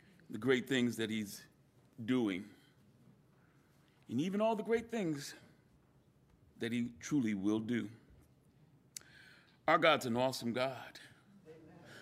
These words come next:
Speaker 1: Said, "Our God is an awesome God."
Speaker 2: Amen.
Speaker 1: I know he was last year, so I know he will be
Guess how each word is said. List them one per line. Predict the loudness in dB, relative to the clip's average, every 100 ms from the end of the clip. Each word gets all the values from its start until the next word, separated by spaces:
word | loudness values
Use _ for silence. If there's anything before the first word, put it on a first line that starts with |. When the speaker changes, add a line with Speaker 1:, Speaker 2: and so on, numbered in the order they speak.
| -14
Speaker 1:
Said, | 4 6
"Our | 8
God | 8 6 4
is | 2
an | 2
awesome | 2 0 -4 -2
God." | -2 -2 -6 -12 -14
Speaker 2:
Amen. | -14 -12 -12 -10 -12 -12 -4
Speaker 1:
I | 0
know | 2
he | 2
was | 4 2 4
last | 6 6 4
year, | -2 -2 -4 -14 -20 -20 -20 -20 -16 -12
so | 0
I | 2
know | 4 4
he | 4
will | 4 4
be | 2 0 -2